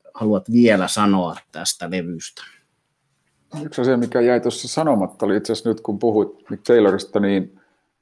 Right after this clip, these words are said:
Speaker 2: sen, hänhän on myöhemmin todennut, että ei ehkä niinku riittävässä määrin saanut tunnustusta tai krediittejä tuosta nimenomaan tässäkin tekemästään työstä, ja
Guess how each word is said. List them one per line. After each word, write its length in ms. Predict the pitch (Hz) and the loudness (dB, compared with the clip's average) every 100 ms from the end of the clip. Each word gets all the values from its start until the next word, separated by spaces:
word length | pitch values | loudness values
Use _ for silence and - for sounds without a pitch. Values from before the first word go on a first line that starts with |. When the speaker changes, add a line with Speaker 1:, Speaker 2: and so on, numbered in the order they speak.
| _ _ | _ _
Speaker 2:
sen, 640 | - - - 127 107 98 | -14 -12 -6 -2 0 0
hänhän 400 | 127 113 107 107 | 2 2 2 2
on 460 | 120 113 107 95 - | 4 4 2 -2 -6
myöhemmin 600 | 110 113 107 101 104 101 85 - | 0 2 4 2 0 0 -4 2
todennut, 460 | 117 110 95 85 | 4 4 0 -2
että 460 | 90 - - 87 69 _ - | -6 -6 -4 -4 -4 _ -4
ei 420 | 92 90 64 - - | -2 0 -4 -10 -10
ehkä 280 | 98 - 92 | -10 -4 -2
niinku 240 | 92 87 | -2 0
riittävässä 500 | 98 95 95 92 - | 0 0 -2 -6 -4
määrin 400 | 95 90 95 87 - | 0 0 -2 -6 -8
saanut 480 | - 95 95 92 _ | -2 0 0 -4 _
tunnustusta 560 | 104 95 92 - - 101 | 0 0 -2 -6 -6 -2
tai 140 | 95 | -2
krediittejä 640 | - 101 92 87 - 85 | 2 2 2 0 -2 -2
tuosta 380 | - 92 - 85 - | -2 -8 -6 -8 -6
nimenomaan 400 | 101 95 92 92 | -4 0 2 2
tässäkin 480 | 85 92 - 92 90 | 2 -2 -2 -4 0
tekemästään 600 | 92 90 90 92 - 95 | 0 0 -2 -6 -6 -6
työstä, 440 | 92 98 82 - 90 | 0 0 0 -6 -6
ja 200 | 95 | -6